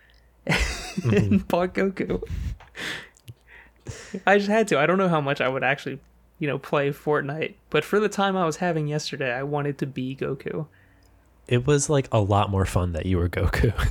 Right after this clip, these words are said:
Speaker 2: <laughs>
Speaker 1: Yeah, I think that added to it. And, uh, I believe you were playing as someone as well?
Speaker 2: Yeah, I kinda told myself, like, early on in our session, I was like, "Listen, I'm not gonna be playing Fortnite a lot, or at least, like, I don't foresee it."
Speaker 1: Mm-hmm.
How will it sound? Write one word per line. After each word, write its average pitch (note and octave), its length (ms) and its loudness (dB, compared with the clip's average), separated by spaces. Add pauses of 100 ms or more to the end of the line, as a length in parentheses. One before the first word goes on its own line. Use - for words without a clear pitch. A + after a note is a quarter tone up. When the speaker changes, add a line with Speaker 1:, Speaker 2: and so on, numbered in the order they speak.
Speaker 2:
<laughs> - 40 -18
Speaker 1:
Yeah, C#3+ 320 2
I C#3 80 4
think F#3 180 0
that G#3 120 2
added C#3+ 360 2
to C3 200 0
it. B2 260 0 (140)
And, C#3+ 300 2
uh, C3 420 2 (180)
I - 80 -4
believe C4 240 0
you F3+ 180 4
were A3+ 140 2
playing G#3+ 380 0
as G3+ 100 -2
someone G#3 460 0
as D3 240 -2
well? F3 320 -2 (1120)
Speaker 2:
Yeah, C#3 420 4
I C3+ 100 4
kinda F3+ 260 4
told A2+ 260 4
myself, A2 420 4
like, F#2+ 180 2
early G2 240 4
on F#2+ 200 2
in F#2+ 120 0
our F#2+ 100 0
session, G2+ 460 0
I F#2+ 60 0
was G2+ 160 2
like, G2+ 160 2 (300)
"Listen, B2 280 0
I'm G#2+ 100 2
not A#2 160 4
gonna C3 140 2
be A2+ 100 4
playing G2+ 260 2
Fortnite G2 540 0 (200)
a A2 120 4
lot, G2+ 440 4 (880)
or A#2 100 4
at G#2 80 4
least, G#2 160 4
like, G#2 140 4
I G#2 100 4
don't F#2+ 140 0
foresee G2+ 400 2
it." A2+ 160 4
Speaker 1:
Mm-hmm. E3 320 2